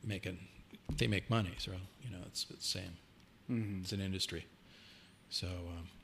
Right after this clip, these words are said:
Speaker 2: It's a
Speaker 1: it's a
Speaker 2: military-industrial complex.
Speaker 1: Yeah,
Speaker 2: Mm.
Speaker 1: it's, um, conflict of interest.
Speaker 2: Yeah, to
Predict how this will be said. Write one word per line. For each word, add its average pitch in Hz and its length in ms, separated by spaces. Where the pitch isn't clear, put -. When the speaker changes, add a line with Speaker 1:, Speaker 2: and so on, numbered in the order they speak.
Speaker 2:
It's - 120
a 113 100
Speaker 1:
it's 127 300
a 120 240
Speaker 2:
military-industrial 110 1300
complex. - 800
Speaker 1:
Yeah, 131 360
Speaker 2:
Mm. 113 140
Speaker 1:
it's, 95 460
um, 92 460
conflict 98 480
of 95 80
interest. 90 540
Speaker 2:
Yeah, 127 80
to 127 60